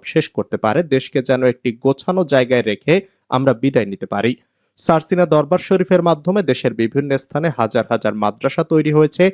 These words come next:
যার মাধ্যমে ইসলাম শিক্ষা দেশের বিভিন্ন স্থানে ছড়িয়ে পড়েছে।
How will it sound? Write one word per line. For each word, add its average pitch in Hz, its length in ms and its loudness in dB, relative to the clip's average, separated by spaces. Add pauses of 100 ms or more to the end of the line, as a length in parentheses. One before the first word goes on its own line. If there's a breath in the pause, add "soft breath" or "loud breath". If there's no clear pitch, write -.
(260 loud breath)
যার 120 220 2
মাধ্যমে 117 400 -2
ইসলাম 131 300 -4
শিক্ষা - 360 -4
দেশের 110 320 -4
বিভিন্ন 143 360 -2
স্থানে 131 340 0 (280 soft breath)
ছড়িয়ে 131 340 2
পড়েছে। 107 480 0